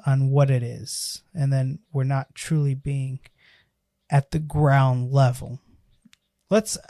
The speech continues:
uh, let's bring a simple analogy, the actual ground, right? The ground itself, the earth, the dust,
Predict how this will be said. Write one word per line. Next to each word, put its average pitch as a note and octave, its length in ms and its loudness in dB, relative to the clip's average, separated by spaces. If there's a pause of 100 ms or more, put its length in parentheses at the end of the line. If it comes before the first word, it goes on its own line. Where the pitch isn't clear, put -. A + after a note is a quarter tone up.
uh, C#3+ 440 4
let's D#3 140 0
bring E3+ 220 2
a D3 200 0
simple D3+ 380 0
analogy, D3+ 720 0
the F3+ 100 -8
actual D3+ 460 -2
ground, D3 560 -8
right? D#3 240 -4 (1900)
The F3 120 -4
ground A#3 420 6
itself, F3 520 2
the - 220 -6
earth, - 540 2
the C#3 140 -2 (140)
dust, - 720 0